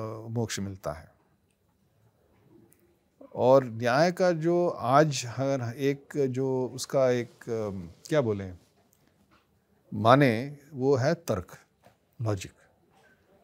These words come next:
तो लॉजिक को उन्होंने एस्टैब्लिश किया और ये लॉजिक को हम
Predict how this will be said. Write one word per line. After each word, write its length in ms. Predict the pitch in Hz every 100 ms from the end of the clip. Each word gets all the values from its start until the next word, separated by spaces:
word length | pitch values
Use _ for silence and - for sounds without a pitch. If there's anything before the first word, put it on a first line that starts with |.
| _
तो 80 | -
लॉजिक 520 | 123 104 120 139 190
को 300 | 190 190 190
उन्होंने 400 | 170 147 147 156
एस्टैब्लिश 760 | 170 185 147 120 - 131 147 143
किया 240 | - 127
और 400 | 151 - 147 151 131
ये 120 | 147
लॉजिक 440 | 131 120 147 196
को 160 | - 202
हम 360 | 147 180 226